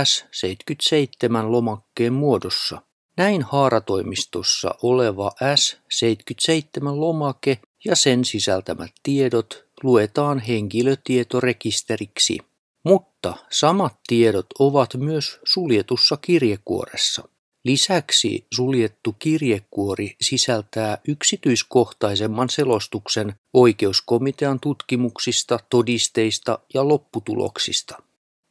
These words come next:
Eikö suljettu kirjekuori näin ollen muodosta yhtä lailla henkilötietorekisterin, vaikka ne eivät olekaan sähköisessä muodossa? Henkilötietorekisterin määritelmään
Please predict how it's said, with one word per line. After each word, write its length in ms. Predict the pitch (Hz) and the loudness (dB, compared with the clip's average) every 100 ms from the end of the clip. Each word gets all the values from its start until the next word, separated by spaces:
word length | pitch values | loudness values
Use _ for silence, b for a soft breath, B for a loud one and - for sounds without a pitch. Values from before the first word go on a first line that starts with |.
| 165 | 4
Eikö 380 | 190 185 127 | 4 4 2
suljettu 640 | 113 180 233 175 143 - 147 | 2 2 2 2 0 -4 -2
kirjekuori 880 | 226 226 143 117 - 160 143 127 120 - | 2 2 2 0 2 2 4 2 -2 -2
näin 300 | 143 143 127 | 0 2 2
ollen 400 | 120 127 123 131 | 2 2 2 0
muodosta 760 | 143 170 139 101 90 - 104 - - | 0 2 4 2 0 0 -2 -4 -2
yhtä 480 | 131 - - 101 113 | -4 -4 -4 0 2
lailla 480 | 135 131 104 101 - - | 4 2 0 -2 -4 -4
henkilötietorekisterin, 1800 | 110 101 87 98 110 - 131 - 147 151 151 143 117 - 117 110 107 104 _ | -2 -4 -6 -6 -4 -2 -2 0 -2 -2 -2 -2 -2 2 4 4 0 -6 _
vaikka 460 | 160 165 - - 110 | -4 -4 -4 -2 0
ne 160 | 123 127 | 0 0
eivät 360 | 139 127 113 - - | 0 0 -2 -6 -4
olekaan 680 | 143 143 113 - - 95 92 | 0 2 0 -4 -10 -8 -6
sähköisessä 960 | - 127 123 - 101 98 101 - 113 | -2 -2 -4 -6 -6 -4 -6 -4 -6
muodossa? 680 | 120 131 90 - - - - _ _ - | -2 -2 -2 0 0 0 -4 _ _ 0
Henkilötietorekisterin 1600 | 139 143 123 104 101 104 92 92 104 127 - 165 - 131 123 113 | 2 2 2 0 2 -2 -2 -4 -2 -2 -2 -2 0 0 2 0
määritelmään 1040 | 113 135 156 123 104 98 95 92 95 87 | 0 -2 -2 -2 -4 -4 -4 -4 -6 -8